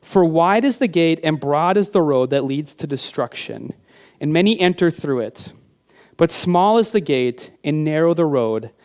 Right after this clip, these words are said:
that leads to life, and only a few find it." So if you're one of Jesus's hearers,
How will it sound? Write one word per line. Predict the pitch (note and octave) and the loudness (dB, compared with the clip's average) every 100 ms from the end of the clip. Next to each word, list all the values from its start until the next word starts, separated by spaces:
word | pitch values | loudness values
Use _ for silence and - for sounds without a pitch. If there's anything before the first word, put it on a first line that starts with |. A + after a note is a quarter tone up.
| _ | _
that | - B2+ | -6 -4
leads | B2+ B2+ - | -4 -6 -4
to | D#3 | 0
life, | D3 B2 G#2 - - - _ _ _ _ | 0 0 -4 -12 -20 -20 _ _ _ _
and | C3 | -8
only | C3 B2+ | -6 -4
a | C3 | -6
few | - C3 | -6 -12
find | - A#2 A2+ | -10 -12 -12
it." | A#2+ - - _ _ _ _ _ _ _ - | -16 -18 -20 _ _ _ _ _ _ _ -8
So | - | 0
if | F#3 | 4
you're | C4+ | 4
one | D#4 | 4
of | C4+ | 2
Jesus's | E3+ G3+ G#3 G3+ F3+ | 2 2 2 0 -2
hearers, | - E3 A#2 A2 A#2+ | 0 0 2 0 -4